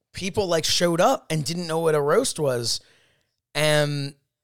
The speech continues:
didn't have any material. So he was just, like, handing material over, like, jokes he had made for people.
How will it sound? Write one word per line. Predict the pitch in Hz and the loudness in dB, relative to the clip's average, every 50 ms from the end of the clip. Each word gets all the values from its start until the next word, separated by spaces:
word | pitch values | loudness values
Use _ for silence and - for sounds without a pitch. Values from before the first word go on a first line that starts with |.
| _ _ _ 110 117 117 | _ _ _ _ -14 -6
didn't | 123 170 180 180 180 | -4 -2 -2 0 0
have | 165 175 170 160 170 | 2 2 2 2 2
any | 170 170 | 0 0
material. | 170 160 143 - 208 247 277 226 156 113 98 85 73 73 - | 0 -2 -2 -2 0 0 2 2 2 0 -2 -6 -8 -12 -10
So | - - - 170 165 | -6 -6 -4 -4 -2
he | 127 147 190 | -4 -4 -4
was | 185 196 185 - | -4 -4 -4 -2
just, | 190 - - | -2 -2 0
like, | 180 180 - | -2 -2 -4
handing | - - - - 185 196 196 190 185 190 190 | -8 -12 -8 -6 -4 -4 -2 -2 -2 -2 -2
material | 180 170 - - - 240 294 285 214 143 117 107 | -4 -4 -4 -6 -4 -4 -2 0 0 0 0 -2
over, | 110 110 101 95 98 101 | -4 -6 -8 -10 -8 -8
like, | 113 110 98 | -8 -8 -4
jokes | - 143 156 165 - - | -2 -2 0 0 -2 -4
he | - 175 | -4 -4
had | 175 156 147 | -6 -6 -6
made | 156 185 220 233 202 | -6 -6 -8 -8 -8
for | - 131 107 | -10 -10 -10
people. | - 104 101 80 87 85 76 - | -12 -14 -16 -16 -16 -18 -20 -20